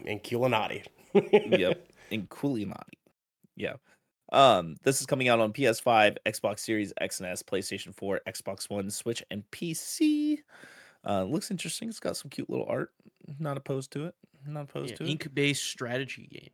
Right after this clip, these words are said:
Speaker 3: Like, it's
Speaker 1: Mm.
Speaker 2: Yep.
Speaker 1: I
Speaker 2: Yeah,
Speaker 1: like
Speaker 3: pretty
Speaker 1: that. That
Speaker 3: sick.
Speaker 1: sounds
Speaker 2: guys.
Speaker 1: cool. That sounds cool.
Speaker 2: Guys. And then a game that I think we're all pretty stoked for.
Speaker 1: God
Speaker 2: That's
Speaker 1: damn,
Speaker 2: coming
Speaker 1: baby.
Speaker 2: out on February twenty-second. That is gonna be Pacific Drive. And
Speaker 1: Hell
Speaker 2: that's coming out on
Speaker 1: fucking yeah,
Speaker 2: P S five
Speaker 1: brother.
Speaker 2: and P C.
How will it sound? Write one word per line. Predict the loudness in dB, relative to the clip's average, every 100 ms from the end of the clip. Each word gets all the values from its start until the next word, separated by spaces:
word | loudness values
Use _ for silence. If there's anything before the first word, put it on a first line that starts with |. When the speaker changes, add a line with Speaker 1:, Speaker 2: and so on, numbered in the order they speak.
| _
Speaker 3:
Like, | -14 -4
it's | -4 -4 -10
Speaker 1:
Mm. |
Speaker 2:
Yep. | -12 -12
Speaker 1:
I | _ _ -18 -16 -16 -14 -6
Speaker 2:
Yeah, |
Speaker 1:
like | -4 -4
Speaker 3:
pretty | -4
Speaker 1:
that. | -4
That |
Speaker 3:
sick. | -2
Speaker 1:
sounds | -4 -4
Speaker 2:
guys. | -8
Speaker 1:
cool. | -10 -12
That | -12
sounds | -10 -10
cool. | -12 -12 -12
Speaker 2:
Guys. | -4 -4 -4 -8 -10 -12 _ _ _ _ -4
And | -2
then | 0
a |
game | 0 -2 -2 -8 -12
that | -6 -4
I |
think | -2 -4 -4
we're | 0
all | 2 2 0 _
pretty | -12 -10 -8
stoked | -6 -6 -6
for. | -10 -10 -12 _
Speaker 1:
God | -4 -2
Speaker 2:
That's | 0
Speaker 1:
damn, |
Speaker 2:
coming | -2 -2
Speaker 1:
baby. | -2
Speaker 2:
out | -4 -8 _ -2
on | 0 2
February | 2 0 2 -4
twenty-second. | -4 -8 -4 -4 -4 -4
That | 2 2
is | 4
gonna | 4 4
be | 4 0
Pacific | 2 2 6 4 6 2 2 -8
Drive. | 0 6 8 10 8 6 0 0
And | 4
Speaker 1:
Hell | 6
Speaker 2:
that's | 6
coming | 8 6
out |
on | 8
Speaker 1:
fucking | 4
yeah, | 4 6
Speaker 2:
P | 10
S | 10 8
five | 8 8 10 8
Speaker 1:
brother. | 4 -2
Speaker 2:
and | -2 -6
P | -12 -8 -8
C. | -6 -4 -2 -2 -4